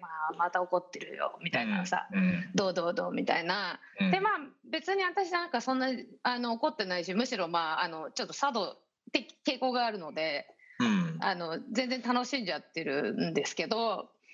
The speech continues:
Speaker 2: うん。
Speaker 1: その、こ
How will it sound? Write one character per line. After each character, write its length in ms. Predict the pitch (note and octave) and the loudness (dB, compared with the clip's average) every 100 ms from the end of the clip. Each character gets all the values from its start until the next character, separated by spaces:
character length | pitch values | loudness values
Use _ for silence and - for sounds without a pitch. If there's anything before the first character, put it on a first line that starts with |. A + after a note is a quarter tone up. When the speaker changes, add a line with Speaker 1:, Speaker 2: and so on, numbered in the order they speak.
| - - _ - | -20 -20 _ -2
Speaker 2:
う 80 | G3+ | 2
ん。 140 | F#3+ E3 F3 - - - - - _ _ _ _ _ _ _ _ _ _ _ - | 4 2 -2 -6 -6 -8 -8 -12 _ _ _ _ _ _ _ _ _ _ _ -10
Speaker 1:
そ 280 | - A#3 G3+ | -6 -2 0
の、 640 | F#3+ F3 E3 D#3 - - _ _ _ _ _ _ _ _ _ | 0 0 0 -2 -4 -8 _ _ _ _ _ _ _ _ _
こ 720 | - A#3 G3+ F#3+ E3+ E3 - | 0 2 4 2 0 -2 -4